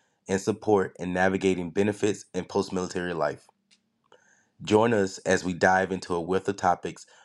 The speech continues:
from accessing educational opportunities and healthcare benefits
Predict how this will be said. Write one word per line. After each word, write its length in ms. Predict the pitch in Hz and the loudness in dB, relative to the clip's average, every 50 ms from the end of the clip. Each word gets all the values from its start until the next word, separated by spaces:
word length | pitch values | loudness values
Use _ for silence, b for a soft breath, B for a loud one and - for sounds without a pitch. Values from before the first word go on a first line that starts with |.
| b b | b b
from 420 | _ - 104 92 87 87 90 87 85 - _ _ _ - - | _ -2 0 0 0 0 -4 -6 -10 -12 _ _ _ -4 -4
accessing 640 | 90 87 - - - 101 95 - 95 90 80 - - _ _ _ - | -4 -4 -4 -2 -2 -2 0 0 -4 -6 -6 -8 -12 _ _ _ -2
educational 520 | 98 92 98 95 - 104 98 - 95 80 | -2 -2 -2 0 0 0 0 0 -2 0
opportunities 800 | - 90 95 - - - - 113 110 110 107 113 110 110 107 - b b b b b b b b _ _ | 0 0 0 0 -4 -4 -2 -2 0 0 0 0 -2 -2 -4 -8 b b b b b b b b _ _
and 160 | - 87 87 | -8 -8 -6
healthcare 460 | 78 95 101 95 - - 101 98 90 | 0 0 0 0 2 0 0 0 4
benefits 580 | 80 101 98 104 101 - 123 110 92 - - | 2 2 2 2 0 0 -2 -2 -2 -4 -10